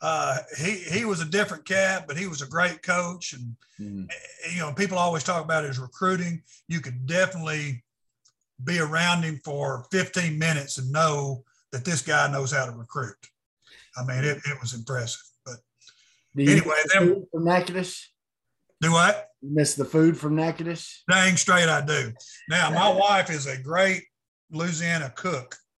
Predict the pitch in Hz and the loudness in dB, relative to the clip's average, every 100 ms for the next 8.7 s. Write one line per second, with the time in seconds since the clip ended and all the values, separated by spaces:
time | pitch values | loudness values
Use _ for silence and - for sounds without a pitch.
0 | 104 110 - _ - 160 156 151 139 131 | -8 -8 -8 _ -8 -6 -2 -2 -4 2
1 | 254 - 185 170 160 151 131 131 165 165 | 2 2 0 0 0 -4 -8 -4 0 0
2 | 160 - 151 175 160 135 123 165 - 139 | -4 -6 -2 -2 -4 -10 -8 -2 -2 -2
3 | - - _ _ _ _ _ 104 98 92 | -6 -10 _ _ _ _ _ -10 -10 -12
4 | - 151 143 139 131 135 - _ _ 175 | -8 -4 -2 -2 -4 -10 -16 _ _ -2
5 | 160 139 - - 226 220 190 170 156 143 | 0 0 -4 -6 2 4 4 2 -4 -6
6 | 156 139 - _ 135 131 160 156 175 165 | -4 -6 -10 _ -2 2 2 4 2 2
7 | 139 135 170 175 156 139 131 127 - 170 | -4 -4 0 0 0 -4 -8 -10 -6 -4
8 | 147 160 214 175 143 143 | -2 0 2 2 0 -4